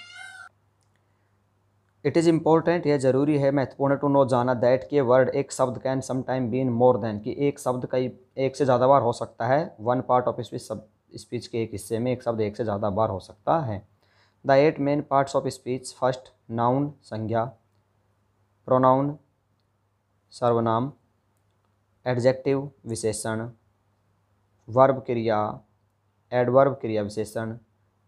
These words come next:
प्रीपोजिशन उपसर्ग, कंजक्शन संयोग, समुच्चय बोधक या जोड़ने वाला,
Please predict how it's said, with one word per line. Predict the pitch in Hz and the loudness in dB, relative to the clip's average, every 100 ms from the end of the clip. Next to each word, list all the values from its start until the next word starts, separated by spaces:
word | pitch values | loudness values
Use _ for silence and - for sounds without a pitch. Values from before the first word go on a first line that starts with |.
| _ | _
प्रीपोजिशन | - 117 117 123 139 131 | -6 -4 -2 -2 0 -2
उपसर्ग, | 107 - 113 107 113 _ _ _ _ _ | -2 -2 -2 -2 -8 _ _ _ _ _
कंजक्शन | 117 120 127 - 135 | -2 0 0 0 -4
संयोग, | 131 117 117 123 131 127 127 - | -4 -4 2 4 6 2 -4 -12
समुच्चय | 120 123 117 | -8 -6 0
बोधक | 123 117 113 | 0 2 2
या | |
जोड़ने | 120 117 110 113 | 2 2 0 0
वाला, | 110 110 110 107 | 2 4 2 0